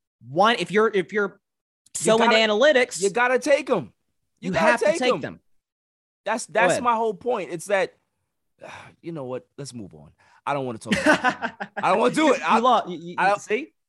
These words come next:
Speaker 2: I don't wanna do it. I don't wanna do it. Moving on. Let's
Speaker 1: All right.
Speaker 2: talk about the game, uh, that, that was played on Monday night. We had the Rams and the Cardinals.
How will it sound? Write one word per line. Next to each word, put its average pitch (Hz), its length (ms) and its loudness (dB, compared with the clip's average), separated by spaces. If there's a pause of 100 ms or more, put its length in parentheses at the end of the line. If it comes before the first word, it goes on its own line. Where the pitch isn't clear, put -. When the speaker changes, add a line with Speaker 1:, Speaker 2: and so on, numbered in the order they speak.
Speaker 2:
I 170 100 2
don't 185 120 2
wanna 185 140 0
do 139 200 -8
it. - 80 -16 (100)
I 160 100 0
don't 196 120 2
wanna 214 160 2
do 165 200 0
it. 120 100 -8 (260)
Moving 302 340 -2
on. 247 440 4 (260)
Let's 202 160 -6
Speaker 1:
All 208 60 -6
right. 240 80 2
Speaker 2:
talk 240 120 2
about 214 220 2
the 185 60 -14
game, 190 540 -6 (320)
uh, 147 340 0
that, 147 300 -4
that 147 140 -4
was 147 120 -8
played 202 280 -2
on 175 180 0
Monday 160 300 -4
night. 139 300 -6 (440)
We 135 100 -10
had 143 160 -2
the 120 60 -14
Rams 170 400 -2
and 147 80 -12
the 131 60 -12
Cardinals. 135 640 -4